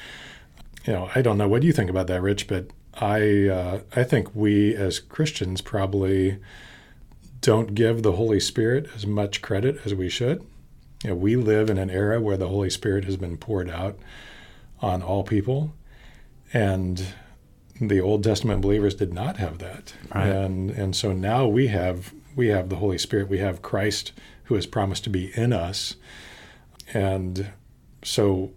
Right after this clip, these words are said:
Speaker 1: we can't really compare what our reality as, as modern day believers, as New Testament believers who have, between the two comings of Christ, is like compared to what the reality was for those Old Testament believers who didn't have the Holy Spirit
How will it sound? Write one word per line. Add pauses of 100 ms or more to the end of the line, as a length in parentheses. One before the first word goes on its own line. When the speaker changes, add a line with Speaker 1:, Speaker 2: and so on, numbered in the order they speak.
(220)
Speaker 1:
we
can't
really
compare
what
our
reality
as,
as
modern
day
believers, (340)
as
New
Testament
believers
who
have, (440)
between
the
two
comings
of
Christ,
is
like (480)
compared
to
what
the
reality
was
for
those (400)
Old
Testament
believers
who
didn't
have
the
Holy
Spirit